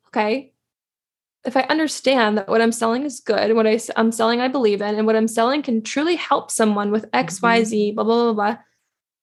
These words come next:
Speaker 1: I have no business not, not talking about it. You know, I used to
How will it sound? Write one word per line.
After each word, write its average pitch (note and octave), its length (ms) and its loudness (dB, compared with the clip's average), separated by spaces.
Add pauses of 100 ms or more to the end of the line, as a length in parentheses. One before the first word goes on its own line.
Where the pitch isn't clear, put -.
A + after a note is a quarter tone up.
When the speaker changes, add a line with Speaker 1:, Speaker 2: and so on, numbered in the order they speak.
(960)
Speaker 1:
I C4+ 80 -2
have C#4+ 200 2
no C4+ 160 4
business A3+ 480 0
not, G#3 280 -2
not A3 220 -2
talking B3+ 360 -4
about - 260 -2
it. - 160 -10 (640)
You A3+ 80 0
know, A3 120 4
I A3+ 120 4
used B3+ 320 -2
to A3 440 0